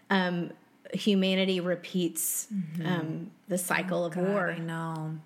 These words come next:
Speaker 2: Shit. I know.
Speaker 1: That is, that is a fear, and, um, it's something that I, I look at, and then I choose to look at, um, a reality that does not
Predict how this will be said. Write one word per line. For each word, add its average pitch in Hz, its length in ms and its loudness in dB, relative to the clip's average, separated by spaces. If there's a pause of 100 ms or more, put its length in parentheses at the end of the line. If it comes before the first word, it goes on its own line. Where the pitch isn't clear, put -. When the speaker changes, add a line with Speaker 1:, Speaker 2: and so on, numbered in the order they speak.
Speaker 2:
Shit. - 640 -18 (240)
I 175 60 -10
know. 160 120 -8
Speaker 1:
That 190 220 2
is, 190 480 -2
that 202 280 4
is 226 200 4
a 247 80 4
fear, 233 760 2 (760)
and, 220 600 4 (160)
um, 180 460 4
it's 185 220 0
something 202 760 4
that 175 400 2
I, 175 380 0 (500)
I 180 140 2
look 202 300 2
at, 262 420 2
and 190 180 4
then 185 140 2
I 180 180 2
choose 190 580 0
to 196 120 2
look 170 300 0
at, 170 360 0 (420)
um, 180 440 0 (120)
a 180 140 2
reality 165 640 0
that 160 200 -2
does 160 240 -4
not - 280 -4